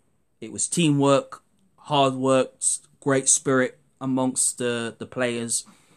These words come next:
the way they got forward, the way they kept brilliant, wicked possession. That showed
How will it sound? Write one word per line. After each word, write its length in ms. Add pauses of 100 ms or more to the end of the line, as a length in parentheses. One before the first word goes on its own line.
(380)
the 80
way 260
they 140
got 240
forward, 540
the 80
way 280
they 180
kept 360 (320)
brilliant, 500
wicked 420
possession. 680 (1000)
That 260
showed 600